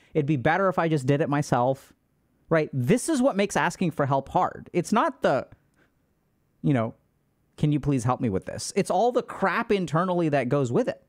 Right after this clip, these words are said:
that we're oftentimes not taught, right? Like, people will say, like, "Oh, like, if you need help, you should ask for it." But what do I do when I ask for help and then all the kids in my class make fun of me because I'm such an idiot?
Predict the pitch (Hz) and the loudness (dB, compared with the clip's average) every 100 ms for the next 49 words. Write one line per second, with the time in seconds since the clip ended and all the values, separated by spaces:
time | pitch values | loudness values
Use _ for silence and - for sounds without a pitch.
0 | - 147 180 202 180 147 _ - 202 233 | -4 -2 0 0 0 -4 _ -2 0 0
1 | 185 175 147 156 - 196 175 - _ _ | -2 -4 -2 -4 -2 -4 -4 -8 _ _
2 | _ _ _ _ _ _ _ _ _ _ | _ _ _ _ _ _ _ _ _ _
3 | _ _ _ _ - 147 160 160 - 240 | _ _ _ _ -2 -2 0 -2 0 0
4 | 226 208 - 208 185 160 - 185 156 143 | 0 0 0 0 0 0 0 2 2 0
5 | 151 180 196 220 208 196 254 - 151 165 | -2 -2 0 0 2 2 0 0 -2 0
6 | 196 214 226 - - 104 78 - _ _ | 0 0 -2 -2 -2 0 -2 -8 _ _
7 | _ _ _ _ _ - 131 180 175 - | _ _ _ _ _ -6 0 0 -2 -10
8 | _ _ _ _ 170 170 214 226 208 180 | _ _ _ _ -2 0 2 2 2 2
9 | 208 190 170 170 - 160 175 - 170 151 | 2 2 0 0 0 0 -2 -2 -2 2
10 | 175 165 160 - 151 151 147 143 143 - | 2 2 0 -2 0 0 2 0 0 -2
11 | 151 160 160 - 143 147 135 127 143 143 | 0 0 0 0 0 0 0 0 -2 0
12 | 143 131 - 151 143 117 107 113 120 127 | -2 -2 0 0 2 2 2 0 0 0
13 | 120 127 - 107 120 - | 0 -2 0 0 0 -2